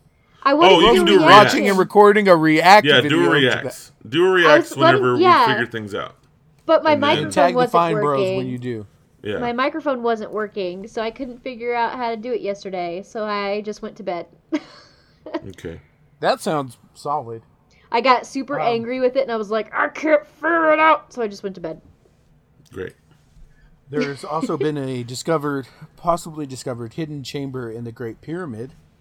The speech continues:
Speaker 2: Yes.
Speaker 1: What?
Speaker 2: <laughs>
Speaker 3: Yes.
Speaker 2: What?
Speaker 1: I wanna
Speaker 3: I hope it's the
Speaker 1: go,
Speaker 3: Great
Speaker 1: I
Speaker 3: Pyramid.
Speaker 1: wanna
Speaker 3: I know it was a pyramid in Giza, and I thought Great Pyramid. So that's where we're going with that.
Speaker 1: I
Speaker 3: Uh,
Speaker 1: want
Speaker 3: Rocky
Speaker 1: to
Speaker 3: Horror
Speaker 1: go.
Speaker 3: Picture Show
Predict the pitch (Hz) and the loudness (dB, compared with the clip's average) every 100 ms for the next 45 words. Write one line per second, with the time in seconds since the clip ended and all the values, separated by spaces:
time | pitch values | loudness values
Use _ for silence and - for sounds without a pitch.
0 | _ - - - - 196 269 381 440 466 | _ -16 -14 -14 -12 -10 -8 -8 -10 -16
1 | 508 _ _ _ _ _ _ _ - 139 | -20 _ _ _ _ _ _ _ -14 -8
2 | 110 110 175 302 349 392 415 427 427 427 | -8 -8 -10 -12 -16 -18 -18 -18 -18 -18
3 | 427 440 480 240 294 392 - 302 285 277 | -18 -18 -16 -12 -6 0 2 2 2 2
4 | - - - - - 311 139 156 175 170 | 0 -2 -2 -2 -4 -4 -4 0 0 -2
5 | 147 175 160 156 147 143 147 123 123 117 | -6 -6 -6 -4 -8 -10 -10 -8 -10 -12
6 | _ _ - 131 120 120 123 110 - 120 | _ _ -12 -10 -8 -10 -8 -10 -12 -14
7 | 120 113 120 107 98 - 143 156 165 170 | -12 -10 -12 -14 -16 -14 -10 -10 -10 -12
8 | 147 135 135 127 117 131 147 _ _ _ | -14 -12 -14 -14 -16 -18 -18 _ _ _
9 | _ 233 226 226 160 233 233 165 202 175 | _ -8 -4 0 0 0 -2 -2 -4 -2
10 | 160 220 226 214 170 131 131 113 117 | -2 0 -2 -2 -4 -10 -12 -10 -10